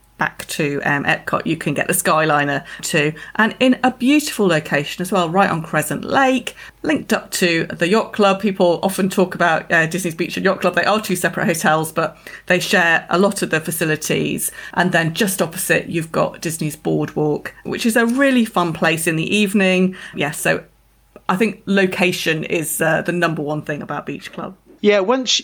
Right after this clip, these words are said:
Speaker 2: you're staying here, uh, if the parks, for example, Epcot's closing at nine o'clock,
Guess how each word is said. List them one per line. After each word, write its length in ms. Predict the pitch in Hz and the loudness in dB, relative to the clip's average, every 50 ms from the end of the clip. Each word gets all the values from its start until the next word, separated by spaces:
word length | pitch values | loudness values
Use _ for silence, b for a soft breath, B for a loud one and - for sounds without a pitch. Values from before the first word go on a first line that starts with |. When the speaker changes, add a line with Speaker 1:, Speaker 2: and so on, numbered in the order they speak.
| - _ | -6 _
Speaker 2:
you're 180 | 202 202 202 190 | 0 0 0 0
staying 440 | - - 214 196 185 185 180 175 156 | 0 0 2 2 4 4 2 2 2
here, 440 | - 202 196 160 139 135 131 131 139 | 4 4 6 6 6 6 4 2 2
uh, 200 | 147 143 147 160 | 2 2 2 0
if 120 | 160 160 - | -2 -4 -4
the 60 | 175 | -6
parks, 460 | 143 - - 208 180 143 - - - | -4 -2 -2 -2 -2 -2 -4 -6 -6
for 160 | - - 175 | -2 0 0
example, 500 | 160 - - 165 160 156 151 - 160 156 | 0 0 0 2 2 2 2 2 2 2
Epcot's 480 | 143 147 156 170 - - 185 - - - | 2 2 0 -2 -2 -2 -4 -4 -4 -4
closing 280 | - 147 139 131 143 | -2 -2 0 0 0
at 80 | 139 - | 0 2
nine 320 | 143 151 151 151 143 131 | 2 2 4 2 2 0
o'clock, 540 | 131 123 - - 147 113 120 - - - - | 0 -2 0 0 2 2 2 0 -4 -8 -16